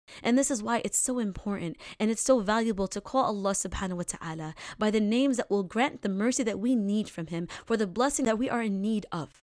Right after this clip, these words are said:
SubhanAllah, when you think about this woman, you think about how much sincerity, how much she kept calling out to Allah subhanahu wa ta'ala.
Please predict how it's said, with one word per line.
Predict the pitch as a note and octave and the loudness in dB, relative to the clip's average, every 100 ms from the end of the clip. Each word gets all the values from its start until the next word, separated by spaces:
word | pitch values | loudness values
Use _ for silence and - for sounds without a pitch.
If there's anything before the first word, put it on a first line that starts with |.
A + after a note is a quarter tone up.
| _ _ _ _ _ | _ _ _ _ _
SubhanAllah, | - G#3+ - C#4 C#4+ G#3 F3+ D#3 - - | -4 -4 0 2 2 0 -4 -6 -10 0
when | A#3 | 2
you | A#3+ | 2
think | - D4+ | 4 4
about | C#4+ A#3 A#3+ | 4 2 0
this | G#3+ - | 0 -2
woman, | G#3 G#3 F3 E3 - | -2 -2 -2 -6 -8
you | - | -6
think | A3 C#4+ C#4+ | 0 2 2
about | B3 G#3+ - | 2 -2 0
how | B3+ | 2
much | C#4 C4+ - | 4 0 -2
sincerity, | - G3+ - F#3+ F3+ E3 D#3+ - - | -2 -2 -2 -2 0 -2 -8 -10 -6
how | B3 C#4 | 0 2
much | C#4+ | 2
she | - | 0
kept | B3 A#3 | -4 -2
calling | A#3+ A3+ G#3+ | 0 0 0
out | A3 - | -2 -2
to | - G3+ | -4 -4
Allah | F#3+ F#3 | -2 -2
subhanahu | F3+ F#3 - F3+ F3 | -2 -4 -4 -2 -2
wa | |
ta'ala. | - - F3 D#3+ | -4 -4 -4 -4